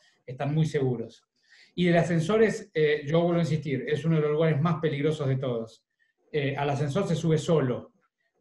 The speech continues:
pero además de subir solo, el tema es que cuando son muy herméticos,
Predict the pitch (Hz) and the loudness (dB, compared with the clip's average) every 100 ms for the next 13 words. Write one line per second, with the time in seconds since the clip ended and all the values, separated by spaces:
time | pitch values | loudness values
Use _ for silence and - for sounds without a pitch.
0 | - 143 143 160 208 185 180 196 196 208 | -4 -2 0 0 2 2 2 0 2 2
1 | 180 175 139 185 180 160 156 147 135 170 | 2 2 0 -2 -2 -2 -2 -2 0 0
2 | 180 185 185 196 175 151 170 175 - | 0 -2 0 -2 -2 -4 -4 -4 -8